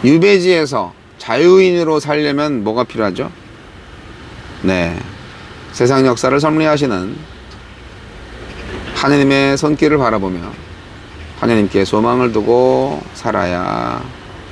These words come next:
합니다. 어쨌든 오늘 역사를 이루시는 하나님을 찬양하는 하루 되시기 바랍니다.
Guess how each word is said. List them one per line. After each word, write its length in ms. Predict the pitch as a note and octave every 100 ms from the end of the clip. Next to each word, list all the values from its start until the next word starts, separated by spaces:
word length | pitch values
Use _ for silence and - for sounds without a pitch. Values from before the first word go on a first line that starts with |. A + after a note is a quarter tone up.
| - -
합니다. 360 | F#2+ F#2 E2+ - - - - - - - - - - - - - - - -
어쨌든 360 | A#2 C3+ D#3
오늘 460 | C#3+ C3+ A#2+ A#2 D#3+ - -
역사를 340 | A#2 A#2+ C3+ C3
이루시는 520 | A2 A#2 B2+ G2+ A2
하나님을 580 | B2 A#2+ G#2 F#2 G2 D#3 - - - - - -
찬양하는 640 | - C3 B2+ A#2 G2+ F#2+
하루 240 | G2+ G#2 F#2+
되시기 300 | F2+ - F#2+
바랍니다. 400 | F#2 F2 E2+